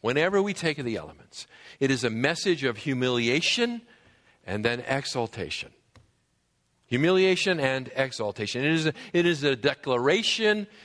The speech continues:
that, that the atonement of Christ is done, right? Jesus said, "It is finished." It is finished. Privately, what does it mean? It means that,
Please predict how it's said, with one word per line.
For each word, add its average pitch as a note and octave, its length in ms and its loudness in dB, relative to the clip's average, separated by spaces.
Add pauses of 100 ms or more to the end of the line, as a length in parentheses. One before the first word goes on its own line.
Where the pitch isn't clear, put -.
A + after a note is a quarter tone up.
(160)
that, A#2 400 0
that A#2+ 220 0
the A#2 180 4
atonement A3 640 2
of D3 140 -6
Christ G3 580 0
is C3+ 260 0
done, G#2+ 520 -2
right? D#3 340 0
Jesus F3+ 560 0
said, F3+ 300 2
"It F#3 400 2 (380)
is E3+ 500 2 (540)
finished." - 640 -6 (880)
It - 80 -14
is - 120 -8
finished. - 580 -10 (1500)
Privately, B3 580 2
what G3 120 4
does F3+ 160 0
it F#3 80 4
mean? A3 300 2
It F#3+ 100 0
means G3 260 2
that, E3+ 140 2